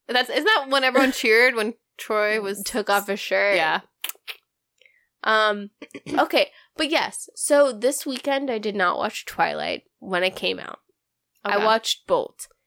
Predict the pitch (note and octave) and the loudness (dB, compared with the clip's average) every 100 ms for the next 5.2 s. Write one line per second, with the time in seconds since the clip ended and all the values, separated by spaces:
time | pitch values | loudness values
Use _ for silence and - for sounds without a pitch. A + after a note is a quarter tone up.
0 | _ _ - A3 - A#3 G#3 D#3 - - | _ _ 0 0 0 -6 -2 -2 -4 -10
1 | _ - - - - - - - - - | _ -4 -2 -2 -6 -8 -10 -10 -14 -16
2 | - - C5 _ _ - E5+ _ _ - | -14 -10 -10 _ _ -20 -20 _ _ -8
3 | - - - B3+ - - - - _ - | -6 -4 -4 -4 -6 -12 -16 -20 _ -20
4 | - - D4 C#4+ C#4+ - _ _ _ _ | -18 -4 0 0 0 -4 _ _ _ _
5 | F#4 F#4+ | -12 -2